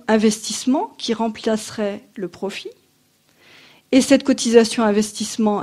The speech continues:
évidemment, il n'y aurait pas de dividende. Elle permettrait tout simplement de choisir collectivement des investissements, euh, qu'il y a à faire dans notre société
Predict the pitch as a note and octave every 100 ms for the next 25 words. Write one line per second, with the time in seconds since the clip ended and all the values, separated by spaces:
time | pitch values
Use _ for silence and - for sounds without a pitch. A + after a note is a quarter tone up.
0 | - F#3+ G3 F#3+ G3+ G3 F3 E3+ F3+ F3
1 | G3 B3+ E4 D#4+ D#4+ _ _ - - -
2 | _ - B3 A#3 A3+ A3 G#3+ - D4 D4
3 | B3 A#3+ A3 A3 A3 G#3+ G#3 G3 - A#3+
4 | A3 A3 A3 - C4+ B3+ - A#3 A3 A3+
5 | G#3+ G3+ G3 G3 G3+ G3+ - - - G#3
6 | G3 - _ _ _ _ _ _ G3 F#3
7 | F3+ F#3 F3+ - B3 G#3+ G3 F3+ - D4+
8 | F4 B3 G3 G3 - G3+ - G#3+ G#3+ G#3
9 | D4